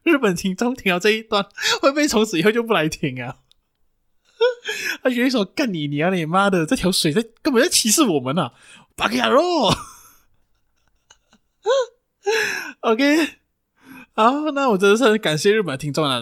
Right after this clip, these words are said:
嗯，真的是，呃，ありがとうございます。あ、你のサポートです。Yeah。<laughs> 真的谢谢你们的支持啦，虽然我不知道说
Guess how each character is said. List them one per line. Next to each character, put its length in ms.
嗯， 560
真 140
的 60
是， 220
呃， 440
あ 80
り 80
が 80
と 120
う 20
ご 100
ざ 120
い 60
ま 140
す。 300
あ、 260
你 160
の 540
サ 140
ポ 160
ー 20
ト 40
で 100
す。 380
Yeah。 280
<laughs> 460
真 140
的 100
谢 80
谢 120
你 100
们 80
的 60
支 200
持 180
啦， 120
虽 120
然 80
我 80
不 220
知 180
道 240
说 560